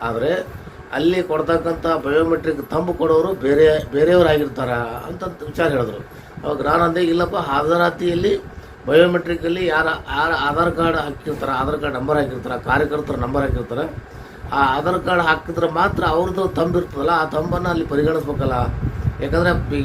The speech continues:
ಎಲ್ಲೇ ನಾವು ಆಧಾರ್ ಕಾರ್ಡ್ ನಂಬರ್ ಹೊಡೆದ ತಕ್ಷಣ ಬಯೋಮೆಟ್ರಿಕ್ ಈಗ, ಆ, ಕೆಲವೊಂದು ಕಡೆ ನಾವು ಕೆ ವೈ ಸಿ ಮಾಡ್ಬೇಕಾದ್ರೆ ಬ್ಯಾಂಕಿನಲ್ಲಿ ಅಥವಾ ಎಲ್ಲೇ ಈಗ, ಆ, ಗೃಹಲಕ್ಷ್ಮಿ ಯೋಜನೆಯ, ಆ,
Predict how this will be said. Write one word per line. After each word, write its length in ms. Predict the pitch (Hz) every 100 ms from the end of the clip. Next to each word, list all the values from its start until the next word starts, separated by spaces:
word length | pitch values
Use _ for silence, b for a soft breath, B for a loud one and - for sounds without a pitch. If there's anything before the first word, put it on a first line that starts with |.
| 143
ಎಲ್ಲೇ 320 | 156 185 196
ನಾವು 260 | 180 180 165
ಆಧಾರ್ 260 | 160 170
ಕಾರ್ಡ್ 160 | 165 160
ನಂಬರ್ 180 | 156 165
ಹೊಡೆದ 240 | 160 151
ತಕ್ಷಣ 300 | 151 156 175
ಬಯೋಮೆಟ್ರಿಕ್ 640 | 151 151 156 151 156 151 143
ಈಗ, 280 | 135 117 - - B B - 131
ಆ, 60 |
ಕೆಲವೊಂದು 440 | 131 135 143 147 147
ಕಡೆ 180 | 147 147
ನಾವು 160 | 143
ಕೆ 140 | 123 139
ವೈ 160 | 147
ಸಿ 120 | 143
ಮಾಡ್ಬೇಕಾದ್ರೆ 580 | 143 135 131 135 135 143
ಬ್ಯಾಂಕಿನಲ್ಲಿ 720 | 120 131 143 135 135 131 139
ಅಥವಾ 320 | 127 113 135
ಎಲ್ಲೇ 300 | 131 - 127
ಈಗ, 380 | 139 131 127 120 - - - - -
ಆ, 80 | 131
ಗೃಹಲಕ್ಷ್ಮಿ 680 | 123 139 151 156 151 151 139 - - - -
ಯೋಜನೆಯ, 460 | 151 151 156 151 147 131 - - - - -
ಆ, 60 | 139